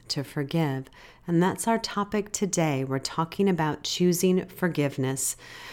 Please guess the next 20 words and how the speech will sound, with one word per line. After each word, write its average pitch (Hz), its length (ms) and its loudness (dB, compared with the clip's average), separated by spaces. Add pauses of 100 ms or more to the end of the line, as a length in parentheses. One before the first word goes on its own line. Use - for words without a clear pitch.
(160)
So - 240 2
I 180 100 8
hope 180 280 0
our 214 140 6
time 185 360 4
together 143 400 4
will 139 140 2
be 147 140 2
an 147 80 2
encouragement 165 680 2
to - 140 -2
you 143 140 2
to 143 140 -4
see 151 240 0
the 147 120 0
freedom 160 520 2
there 170 260 0
is 127 460 -4
in 135 160 0
forgiveness. 143 840 0